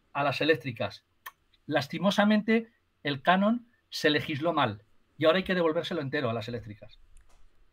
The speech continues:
O, por ejemplo, lo que se hizo en la amnistía fiscal con una cosa que se llama el modelo setecientos veinte. A la hora de cobrarle las multas, también se legisló mal por parte de Montoro.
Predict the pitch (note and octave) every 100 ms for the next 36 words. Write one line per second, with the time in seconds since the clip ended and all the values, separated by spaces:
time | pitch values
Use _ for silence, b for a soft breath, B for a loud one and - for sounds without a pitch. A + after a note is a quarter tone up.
0 | - - - - D3+ D3+ C#3+ - G3+ G#3
1 | A3 C4 _ _ _ C3+ C#3 C3+ B2+ -
2 | C3+ B2+ - F3+ - G#3+ C4 _ - C3+
3 | C3+ C#3 C3+ B2+ - F3 F3 G3 - G#3+
4 | B3 - b b - B2 D#3 D#3+ - F3
5 | E3 F3 F#3 G3+ F#3 D3+ F3 F#3+ F3+ E3
6 | C#3+ F3+ D#3+ A2 D3+ C3+ F#2+ - _ _
7 | - - - - C3+ D3 F#3 G3 F3+ F3
8 | F3+ F3 D3+ C#3 D3+ C3 F#2+ - - -
9 | D#3 D#3 F3+ A3 - E3+ C#3 C#3+ D3 D#3+
10 | E3+ D3+ C#3+ E3 D#3+ C#3+ C3 E3 A#2